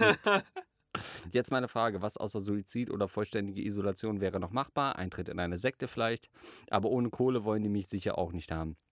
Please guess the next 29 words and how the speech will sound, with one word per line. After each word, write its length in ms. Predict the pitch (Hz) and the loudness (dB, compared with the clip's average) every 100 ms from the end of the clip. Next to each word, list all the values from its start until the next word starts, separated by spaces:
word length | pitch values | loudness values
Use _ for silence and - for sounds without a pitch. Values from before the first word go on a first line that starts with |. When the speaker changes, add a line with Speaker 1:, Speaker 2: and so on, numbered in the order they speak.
| _ _ _ - - - - - - | _ _ _ -20 -20 -20 -20 -20 -2
Speaker 2:
Ähm, 400 | 101 98 95 92 - | 2 4 2 -2 -6
naja, 360 | - 101 95 95 - | -2 2 2 0 0
wenigstens 480 | 104 107 - 101 | 2 2 0 -2
nimmt 160 | 104 95 | -2 -2
mich 120 | 98 | -4
die 140 | - 98 | -2 -2
Maria 680 | 90 95 90 95 95 92 - _ | 0 0 0 0 0 -2 -8 _
Joana 480 | - 95 87 98 92 | -2 2 2 2 -2
so, 240 | 87 92 90 | 0 -2 0
wie 100 | 92 | -4
ich 140 | - | -4
bin. 260 | - 76 73 _ - - - - | -4 -4 -6 _ -20 -20 -12 2
Junge, 180 | 127 131 | 4 6
Junge, 300 | 131 156 143 | 6 4 2
von 120 | 117 | 2
solchen 220 | 120 117 | 2 0
Stories 320 | - 120 117 | 0 2 2
habe 140 | 113 101 | 0 -2
ich 60 | |
ständig 340 | - 127 120 120 | 0 0 2 2
welche, 340 | 113 110 110 | 2 2 0
strecken 320 | 104 110 104 | 0 -2 -2
sich 160 | 98 98 | -2 -2
über 120 | 101 | 0
mein 160 | 95 92 | 0 0
ganzes 320 | 95 90 - | -2 -4 -4
Leben. 400 | 107 110 101 104 | 0 0 0 -2
Viel 280 | 98 98 95 | -4 -2 -2
Spaß 500 | - - 82 82 - | -2 -2 -2 -4 -8